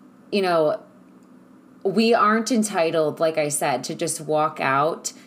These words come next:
and be able to protect ourselves. It's this idea that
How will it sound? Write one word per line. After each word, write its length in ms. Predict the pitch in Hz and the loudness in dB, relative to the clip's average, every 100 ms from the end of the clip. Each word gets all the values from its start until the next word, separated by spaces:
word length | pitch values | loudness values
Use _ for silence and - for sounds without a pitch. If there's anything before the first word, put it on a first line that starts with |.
| - | -10
and 220 | 165 160 | -6 -6
be 200 | 175 180 | -4 -4
able 420 | - 151 156 175 180 | -2 -2 -2 -2 -4
to 160 | - | -6
protect 540 | 160 165 160 143 - 180 | -6 -6 -6 -6 -4 -4
ourselves. 600 | 170 170 196 180 190 190 | -4 -2 -2 0 0 -4
It's 180 | 160 156 | -6 -6
this 260 | - 175 180 | -6 -4 -2
idea 840 | 160 151 147 180 170 143 113 - - - - | -2 -2 -4 -2 0 0 0 -4 -10 -20 -6
that 500 | 160 147 131 - | -2 0 0 -4